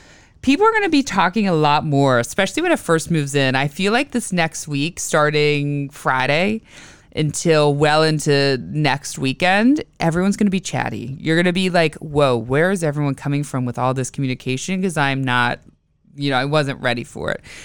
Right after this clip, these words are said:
There's also gonna be a little bit more of, like, aggressive communication, but more in, like, the smart ass aggressive communication or the rebel. You know, the Gemini is the smart ass, the rebel, sort of that sort of communicating. Like,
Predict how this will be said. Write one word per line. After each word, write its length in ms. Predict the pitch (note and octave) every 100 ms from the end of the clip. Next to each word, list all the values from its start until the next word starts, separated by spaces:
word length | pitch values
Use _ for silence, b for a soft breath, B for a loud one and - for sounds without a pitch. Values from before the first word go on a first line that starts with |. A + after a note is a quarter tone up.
| B
There's 140 | F3+
also 280 | F3 E3+ A#3
gonna 140 | G#3 A3+
be 120 | A#3+
a 60 |
little 260 | B3 G3 G3+
bit 160 | G3+ G#3
more 300 | F#3+ F#3 F#3
of, 120 | E3+
like, 220 | E3 E3
aggressive 540 | D3 C#3 B2+ D3+ B3+
communication, 880 | B3+ D#4 D#4 D4 - D4 C#4 D#4+ D#4
but 120 | B3
more 300 | F3+ F3 E3+
in, 100 | F3+
like, 180 | F3+ D#3+
the 80 | D#3
smart 600 | - - - D3 C#3 C#3
ass 400 | A2+ - D3 - B B B
aggressive 600 | - C3+ C#3 C3 C#3 B2
communication 960 | - D3 C#3 B2 - A#2+ - B2+ A#2 A#2
or 280 | - D3 D3
the 120 | D3
rebel. 640 | C#3+ C3 C#3 D3+ C3+ G2+ A#2+ B B B -
You 120 | E3
know, 100 | D3+
the 140 | D3+
Gemini 560 | D3 D3 D#3+ E3+ D#3 D3
is 160 | D3 C3+
the 80 |
smart 420 | C3+ - D3+ D3 D3
ass, 300 | C#3 C#3+ -
the 100 | C#3
rebel, 480 | C#3+ C#3 B2 A2+
sort 240 | B2 - D#3
of 140 | C#3
that 260 | C#3 A#2 -
sort 220 | - C3+
of 120 | A#2+
communicating. 800 | - B2+ - - - - F2+ E2+
Like, 400 | - F#2+ - -